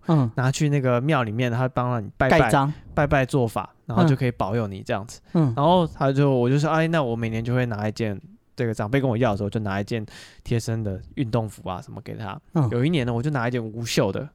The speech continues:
Speaker 1: 嗯。
Speaker 2: 就他被我退回来。
Speaker 1: 为什么？
Speaker 2: 他说无袖的不行。
Speaker 1: 为什么？
Speaker 2: 他说，我说：“那我之前拿短袖的。”他说：“短袖的可以。”他说：“因为啊，这个无袖有没有？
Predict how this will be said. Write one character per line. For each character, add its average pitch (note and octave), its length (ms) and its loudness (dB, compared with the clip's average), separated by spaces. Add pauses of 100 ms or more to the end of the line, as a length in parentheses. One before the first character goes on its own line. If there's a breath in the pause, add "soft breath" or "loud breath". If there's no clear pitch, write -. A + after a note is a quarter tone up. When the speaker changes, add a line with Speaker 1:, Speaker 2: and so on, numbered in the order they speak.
Speaker 1:
嗯。 C3+ 240 2
Speaker 2:
就 F3 100 0
他 D#3 160 2
被 C#3+ 140 0
我 A#2 100 2
退 B2 260 0
回 G#2 140 -2
来。 - 240 -6 (160)
Speaker 1:
为 F3 100 4
什 C3 120 0
么？ - 40 4
Speaker 2:
他 E3+ 60 0
说 - 20 2
无 C3+ 220 0
袖 D3 160 2
的 A#2 80 0
不 B2 140 0
行。 B2+ 280 -4 (180)
Speaker 1:
为 D#3+ 140 4
什 A2 140 -2
么？ G#2+ 80 -8 (140)
Speaker 2:
他 E3+ 100 2
说， G3+ 180 4
我 C#3 200 2
说 A3 220 4
：“那 B3 100 2
我 D3 100 2
之 E3+ 100 -2
前 E3+ 140 2
拿 B2 160 -2
短 G#2+ 240 -2
袖 A2+ 240 0
的。” G2 180 -6 (120)
他 C3+ 80 -2
说 C#3 200 0
：“短 A2 160 -2
袖 A#2+ 220 2
的 G#2+ 60 0
可 F#2+ 240 -6
以。” G2 100 -12 (420 soft breath)
他 C3+ 80 -4
说 C3+ 160 0
：“因 D3 160 2
为 C3+ 140 2
啊， G#2+ 100 -2
这 D#3+ 120 -2
个 D3 80 -2
无 C#3 240 -4
袖 C#3+ 280 4
有 A2 80 0
没 A#2+ 120 -2
有？ A2 180 -2